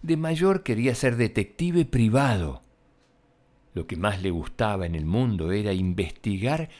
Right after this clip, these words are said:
misterios. Víctor lucía un pelo castaño y muy liso. Estaba un poco gordito y era más bien bajo.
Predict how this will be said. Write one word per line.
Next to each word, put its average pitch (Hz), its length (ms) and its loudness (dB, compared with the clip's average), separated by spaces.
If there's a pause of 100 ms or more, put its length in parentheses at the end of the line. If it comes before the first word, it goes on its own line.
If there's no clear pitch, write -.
(260)
misterios. 120 1500 -2 (380)
Víctor 214 340 0
lucía 117 460 2
un 92 100 0
pelo 101 320 0
castaño 107 720 -2
y 85 80 -2
muy 92 280 2
liso. 95 600 0 (500)
Estaba 214 280 -4
un 131 160 -2
poco 196 260 0
gordito 101 720 2
y 139 140 0
era 151 120 -4
más 135 220 -4
bien 135 360 -2
bajo. 113 600 -4